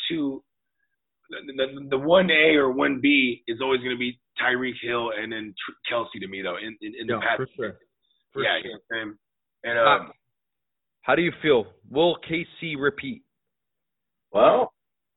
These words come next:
Speaker 3: I wouldn't be surprised. They're the fa-, they're the favorite. They still have Patrick Mahomes,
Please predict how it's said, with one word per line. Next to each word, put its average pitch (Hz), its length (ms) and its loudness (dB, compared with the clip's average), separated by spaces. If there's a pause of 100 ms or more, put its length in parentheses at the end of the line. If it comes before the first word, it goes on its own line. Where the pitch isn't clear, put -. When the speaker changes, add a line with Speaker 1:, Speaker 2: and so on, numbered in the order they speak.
(240)
Speaker 3:
I 101 60 6
wouldn't 190 340 2
be 175 260 6
surprised. - 760 4 (840)
They're 113 300 6
the 127 120 -8
fa-, 104 260 4
they're 127 200 6
the 127 160 -4
favorite. 85 480 2 (920)
They 87 1080 4
still 107 180 2
have 107 200 4
Patrick 101 360 2
Mahomes, 92 500 -2